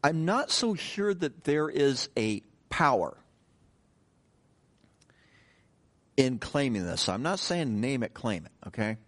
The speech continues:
What I am saying is that because this is true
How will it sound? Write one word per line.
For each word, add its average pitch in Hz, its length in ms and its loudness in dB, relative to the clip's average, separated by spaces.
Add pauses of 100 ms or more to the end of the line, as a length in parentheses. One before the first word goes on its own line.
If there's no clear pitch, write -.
(2000)
What 135 240 2
I 139 140 2
am 160 460 -2
saying 127 580 -2
is 92 180 -4
that 104 280 -2
because 135 720 -2
this 107 260 -2
is 85 220 -6
true 78 520 -8